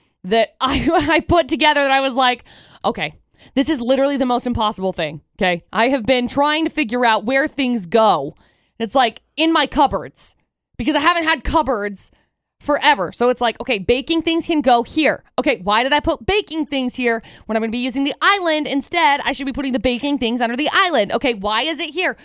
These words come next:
So it's been like this whole rearranging of things, trying to figure out where the crap it's gonna go. And so I'm at this point right now where I'm trying to figure out where the crap my protein powder is gonna go,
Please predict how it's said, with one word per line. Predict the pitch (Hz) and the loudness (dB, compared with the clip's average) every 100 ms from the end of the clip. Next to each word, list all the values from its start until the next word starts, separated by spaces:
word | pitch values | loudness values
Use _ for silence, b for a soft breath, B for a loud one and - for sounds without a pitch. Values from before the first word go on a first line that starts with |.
| B B | B B
So | 311 | -4
it's | 320 262 | -2 -2
been | 320 | 0
like | 311 | 0
this | 269 269 | -2 0
whole | 285 294 294 | 4 4 4
rearranging | 240 269 254 233 254 226 240 | 2 -2 -2 -2 -4 -4 -4
of | 214 | -4
things, | 247 226 | -4 -4
trying | - 240 | -2 -2
to | 233 | -2
figure | 247 214 | -4 -2
out | 208 | -2
where | 226 | 0
the | 202 | -2
crap | - - 240 226 | -2 0 0 0
it's | 208 - | -4 -4
gonna | 214 190 | -4 0
go. | 196 196 170 165 B B - | 2 4 2 -2 B B -4
And | 247 | 0
so | 269 | 2
I'm | 254 285 | 4 2
at | |
this | 262 - | 0 -4
point | - 277 233 | -4 -2 -2
right | 240 | -2
now | 226 220 | 0 0
where | 214 | 0
I'm | |
trying | 202 247 | 0 -2
to | 233 | -2
figure | 220 208 | -2 -2
out | 202 | 0
where | 214 | -2
the | 208 | -4
crap | - 240 226 | 0 0 0
my | 208 | -2
protein | - 220 226 | -2 -4 -4
powder | 208 180 | -2 -2
is | 175 | -4
gonna | 180 175 | -6 -4
go, | 165 | -4